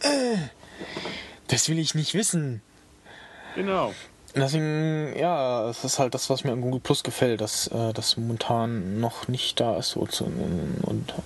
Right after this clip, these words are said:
Speaker 1: also Spiele werden wohl kommen oder werden kommen, das steht schon fest und da ist zu hoffen, dass Google das irgendwie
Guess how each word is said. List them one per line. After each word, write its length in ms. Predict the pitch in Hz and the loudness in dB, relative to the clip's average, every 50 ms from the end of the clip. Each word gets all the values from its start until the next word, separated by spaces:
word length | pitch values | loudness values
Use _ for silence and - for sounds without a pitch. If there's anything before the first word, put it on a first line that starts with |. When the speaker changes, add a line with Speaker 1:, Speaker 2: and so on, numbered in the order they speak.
| - | 0
Speaker 1:
also 240 | - 110 113 117 117 | 2 2 2 2 0
Spiele 400 | 110 - - - 139 139 131 120 | 0 0 0 2 2 2 2 2
werden 260 | 123 117 120 123 123 | 2 2 2 2 2
wohl 120 | 117 117 107 | 0 0 0
kommen 340 | - - 135 139 170 180 156 | 2 0 0 2 2 2 2
oder 220 | 135 123 120 113 | 0 0 0 2
werden 200 | 120 120 120 123 | 2 2 2 0
kommen, 280 | - - 151 151 147 131 | -2 -2 -2 -2 -2 -2
das 100 | 131 - | -2 -2
steht 220 | - - 120 - | -2 0 0 0
schon 160 | - 127 117 | 0 -2 0
fest 320 | - - 143 - - - - | 0 0 0 0 0 -2 -2
und 260 | 120 123 - 123 120 - - - - - - - - - - - - - - | -2 -2 -2 -2 -4 -6 -10 -14 -14 -12 -12 -12 -12 -14 -14 -16 -18 -12 0
da 140 | - 127 113 | 4 4 4
ist 100 | 110 - | 4 2
zu 120 | - 123 | 2 0
hoffen, 200 | 123 117 - 123 | 0 0 0 0
dass 160 | 117 113 - - | -2 -2 0 0
Google 240 | - 123 127 127 | 2 2 2 2
das 220 | 120 117 113 - - | 2 0 0 -2 -2
irgendwie 560 | - 127 120 113 113 117 117 117 117 113 110 | 0 0 0 0 0 0 2 2 0 0 -2